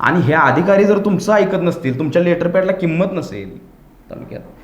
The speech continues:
तर मग ही दुर्दैवाची गोष्ट आहे साहेब, मला असं वाटतं. आणि साहेब, दुसरा मुद्दा असा आहे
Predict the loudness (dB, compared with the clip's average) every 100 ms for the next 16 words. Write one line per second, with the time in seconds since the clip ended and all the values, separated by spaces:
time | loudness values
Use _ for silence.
0 | -20 -18 -4 -2 2 0 2 2 2 0
1 | -2 -4 -6 -8 -10 -8 -6 -4 -4 -4
2 | -8 -10 -16 -20 -20 -20 -20 -20 -18 -16
3 | -20 -20 -20 -20 -20 -20 -8 -2 2 2
4 | 2 -4 -10 -10 -4 -2 0 2 2 2
5 | 2 2 0 0